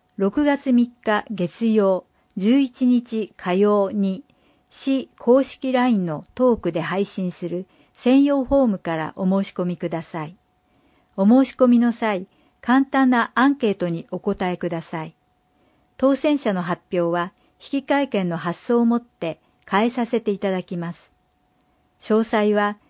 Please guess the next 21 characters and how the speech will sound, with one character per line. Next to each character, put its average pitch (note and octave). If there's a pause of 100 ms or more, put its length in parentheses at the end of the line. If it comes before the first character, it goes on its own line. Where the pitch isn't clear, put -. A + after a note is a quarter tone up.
市 C#4
ホ A#3+
ー -
ム C4
ペ C4
ー A#3
ジ F3
を E3
ご F3
確 G#3
認 G3+
く F#3+
だ F#3
さ F3
い。 G#3+ (1500)
問 A#3+
い B3+
合 B3
わ A#3+
せ A#3
先、 F#3+